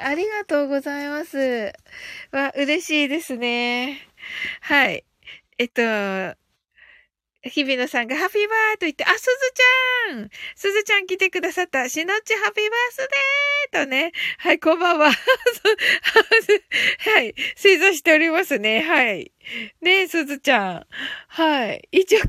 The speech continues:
今日ね、今日はね、レターした。<laughs>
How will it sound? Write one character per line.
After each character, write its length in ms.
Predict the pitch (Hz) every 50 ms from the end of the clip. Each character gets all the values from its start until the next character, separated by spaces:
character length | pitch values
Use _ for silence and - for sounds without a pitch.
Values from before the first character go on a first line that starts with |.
| - - - - 381 - -
今 140 | - 302 233
日 40 | 208
ね、 120 | 196 202 - - - - - - -
今 100 | - 339
日 40 | 311
は 120 | 269 226 190
ね、 160 | 180 175 170
レ 160 | 190 208 214
タ 200 | - 233 220 220
ー 60 | 220
し 120 | 214 - -
た。 200 | - 226 196 - _
<laughs> 40 | -